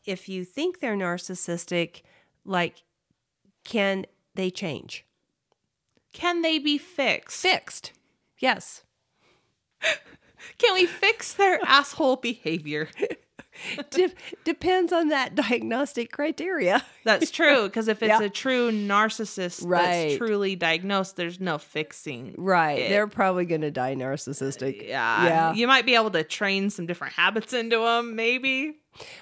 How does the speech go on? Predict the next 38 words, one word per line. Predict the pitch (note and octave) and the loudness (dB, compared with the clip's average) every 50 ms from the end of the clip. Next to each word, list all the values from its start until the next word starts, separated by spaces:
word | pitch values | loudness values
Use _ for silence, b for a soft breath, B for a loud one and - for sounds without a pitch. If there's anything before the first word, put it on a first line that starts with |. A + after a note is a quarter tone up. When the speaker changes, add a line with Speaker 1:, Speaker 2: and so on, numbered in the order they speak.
| B B | B B
Speaker 1:
Well, | C4+ C4+ C4+ | 4 4 4
one | C#4 D4 D#4 D#4 | 4 4 2 2
of | D4+ C#4+ | 0 -2
the | C4 A#3+ | -4 -4
things | G#3+ A3+ A3 G#3 G#3 G3+ | -2 0 0 0 0 -2
that | G3 F3 | -2 -2
we | F#3 F#3+ | -2 -4
find, | F#3 - A3 A3+ G#3+ G3 F3+ | -2 -2 0 2 2 2 2
and | F3 E3+ E3 | 2 0 0
I | F3 | 0
think | - A3 G#3+ A3 | 0 0 0 0
I | A3 E3 | 0 0
mentioned | E3+ E3+ D#3+ B2+ - - D#3+ E3+ | 0 0 -2 -2 -4 -4 -4 -2
this | D#3+ D#3+ - | -2 -4 -4
before, | - E3 D#3 - - A#3 A3+ G3 F#3 | -8 -14 -12 -6 -2 0 0 0 0
is | F3+ F3+ F3 - b b b b b b b b _ _ _ - | 0 -2 -4 -6 b b b b b b b b _ _ _ -2
people | B3 D#4+ E4+ - A4 G4 | -2 0 0 0 0 0
that | F4 D#4 C4+ | 2 2 2
are | A3 G3 | 0 0
narcissistic | G3 F#3+ G3 G3 G3 - G3+ G3 - A#3 B3+ - F#3 C3+ D3 | 0 2 0 0 0 -4 -6 -6 -4 -4 -4 -4 -6 -6 -4
don't | F3+ E3+ E3 F3 | -2 -2 -2 -2
take | - G3 E3+ E3+ | -4 -4 -4 -6
accountability. | F#3 E3+ - F3+ D#3+ E3 D#3+ E3+ G3 G3+ F#3 D3+ A#2+ - - - B B B B B B G#3+ | -8 -8 -6 -4 -4 -4 -4 -4 -4 -4 -2 -4 -4 -6 -10 -14 B B B B B B 0
Speaker 2:
Right. | G#3 E3+ C#3+ | 2 4 4
Speaker 1:
So | - G#3+ G3+ G3+ | 6 4 4 2
for | G3 - - G#3+ | 0 -2 -2 -2
someone | G3+ - C#4+ C4+ C#4+ C#4+ C#4+ B3+ | -2 0 0 0 2 0 0 0
to | A#3 A3 | -2 -4
take | - - A3+ G#3+ G#3 - | -6 -4 -4 -4 -4 -4
accountability | G3+ G3 - G#3+ G3+ F#3+ F#3+ F#3 F3 E3+ F3 F#3 F#3 F#3 F#3+ F#3 F3 E3+ E3 D#3+ D#3 - | -8 -6 -2 0 0 2 2 0 -2 -2 0 0 2 2 0 0 0 0 0 0 -2 -2
and | - D#3+ E3 E3 E3 E3 | -4 -4 -4 -2 -2 -2
really | F3 F3 F3 F3 F3 E3+ | -2 0 0 0 0 -2
work | F3 E3 E3 E3 E3 E3 - - | -2 -2 0 0 -2 -2 -4 -6
on | D3+ D#3 D3+ D3+ E3 - | -4 -4 -4 -4 -6 -8
change, | - - - - A3 A3 G#3+ G3+ F#3 F3 E3+ E3 D#3+ D#3 D#3+ D#3 - - b b b b b b b b _ - | -10 -10 -6 -4 -2 -2 0 0 0 0 0 -2 -2 -4 -4 -6 -8 -12 b b b b b b b b _ -8
uh, | G#3 A3+ A3+ A3+ A3+ A3+ A3+ F#3 - _ _ _ _ _ _ - | -4 -2 -2 0 0 -2 -4 -6 -10 _ _ _ _ _ _ -8
you | - G#3+ A3 G#3+ | -4 -2 0 2
know, | G3+ F#3 F#3 F3+ - - | 2 2 2 0 -2 -6